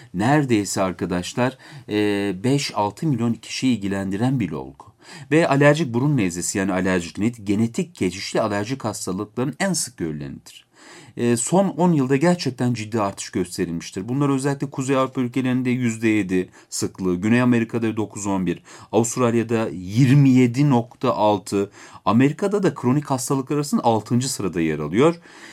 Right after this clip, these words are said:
E, yaş olarak peki derseniz bir defa bayanlarda erkeklerden daha sık görülüyor. Yaş olarak özellikle alerjik rinit çocuklarda iki yaşından önce çok nadiren görülüyor.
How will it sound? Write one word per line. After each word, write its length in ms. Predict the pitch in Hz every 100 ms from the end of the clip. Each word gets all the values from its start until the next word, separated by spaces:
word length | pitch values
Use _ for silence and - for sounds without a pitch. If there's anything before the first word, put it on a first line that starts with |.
| 170
E, 100 | -
yaş 560 | 139 127 117 123 311 -
olarak 420 | 240 165 139 123
peki 300 | 131 120 120
derseniz 580 | 113 110 - 123 165 180
bir 80 | 285
defa 300 | 180 180 160
bayanlarda 520 | 175 156 127 135 190
erkeklerden 640 | 139 123 117 113 170 196
daha 220 | 110 135
sık 520 | 147 - 120 117 - 98
görülüyor. 500 | 101 95 92 85 76 - - -
Yaş 320 | 120 196 294
olarak 420 | 269 175 131 135 143
özellikle 440 | 151 156 208 165
alerjik 400 | 131 143 147 143
rinit 240 | 123 95
çocuklarda 600 | - 147 160 - 143 135
iki 280 | 151 175 -
yaşından 360 | 208 - 156 139
önce 220 | 143 202
çok 300 | - - -
nadiren 540 | 107 92 80 78 73
görülüyor. 480 | 67 69 67 60 50